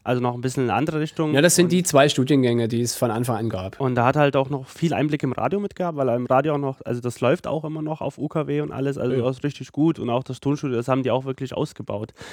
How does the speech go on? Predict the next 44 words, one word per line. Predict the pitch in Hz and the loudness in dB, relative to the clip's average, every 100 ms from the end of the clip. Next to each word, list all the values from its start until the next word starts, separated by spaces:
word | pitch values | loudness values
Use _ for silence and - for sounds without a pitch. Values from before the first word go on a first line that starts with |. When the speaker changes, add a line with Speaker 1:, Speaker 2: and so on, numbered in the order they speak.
| - | -12
Speaker 1:
Das, | - 123 - | -8 -8 -4
damit | - 120 139 | -2 0 2
habe | 139 135 | 4 4
ich | 135 | 2
auch | 131 | 0
damals | - 123 151 156 | 0 0 2 0
ja | 156 | -2
vor | - 143 135 135 139 | -2 0 2 0 -4
knapp | - 135 _ - | -2 -4 _ -10
mittlerweile | 139 135 123 127 | -4 0 0 0
drei | 123 117 | 0 0
Jahren | 117 113 135 | 2 2 2
ja | 147 135 | 0 -2
auch | 139 - | -4 -2
geliebäugelt, | 131 131 160 - 120 131 135 | 0 0 -2 -4 -2 0 0
Speaker 2:
Ja. | 135 - - - | -2 -4 -8 -18
Speaker 1:
ob | - 123 | -14 -12
ich | 123 | -8
das | 127 | -2
machen | 127 143 | 2 4
will. | 139 | 4
Aber | 110 120 | 2 0
ich | 123 | 0
habe | 131 | -2
da | - 127 120 | -2 0 0
festgestellt, | 123 131 - 123 123 | 0 -6 -2 -2 -2
Stu-, | - - | -8 -16
Studium | 120 147 143 139 139 135 - - - | -10 -6 -2 0 0 -4 -14 -14 -4
ist | 131 | -2
ja | 117 113 _ - | -2 -4 _ -6
nie | 120 131 | 0 0
doch, | 120 147 - - | 2 -2 -2 -16
ist | - 131 - - | -12 -12 -10 -6
nicht | 147 - | -6 -4
so | 170 | -4
dein | 160 151 147 | -4 -6 -8
Ding. | 143 160 _ - - | -8 -8 _ -20 -20
Deswegen | - 123 120 | -4 -2 0
habe | 120 | -2
ich | |
halt | 127 | -4
dann | 123 | -4
die | 113 | -2
Ausbildung | 120 - 143 131 139 | -2 -2 -4 -4 -6